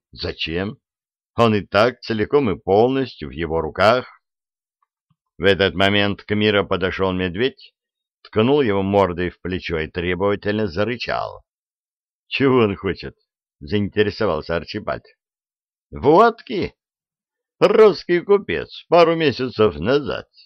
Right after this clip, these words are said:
деньгами швырялся, нас нанял. Всех споил, и медведя тоже. Мы, как в себя пришли, претензии сразу ему предъявлять начали.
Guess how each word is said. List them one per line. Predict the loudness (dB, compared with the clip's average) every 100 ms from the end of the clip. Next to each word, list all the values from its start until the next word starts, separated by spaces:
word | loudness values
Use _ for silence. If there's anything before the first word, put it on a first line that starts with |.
| _
деньгами | -12 -4 -2 -2 -2 0 0 -2
швырялся, | -6 -4 -2 -4 -6 -16 -16 _ _ -6
нас | 0 2 2 -2
нанял. | -4 -2 -2 0 -4 -6 _ _ _ _ _ _
Всех | _ -6 2 4 4 0
споил, | -6 -4 -2 -2 -6
и | -4 -2
медведя | -2 -2 -2 -2 -2 -4
тоже. | -4 -4 -4 -8 -14 -16 _ _ _ _ -8
Мы, | 0 0 0
как | 2 0
в | 0
себя | -6 0 2
пришли, | 2 -2 -2 -2 -4 -6 _ _
претензии | -2 0 0 2 4 2 -2 -6 -8 -10
сразу | -2 2 2 0
ему | -4 -2 -4
предъявлять | -2 -2 -2 -2 -2 -4 -2
начали. | 0 0 -4 -14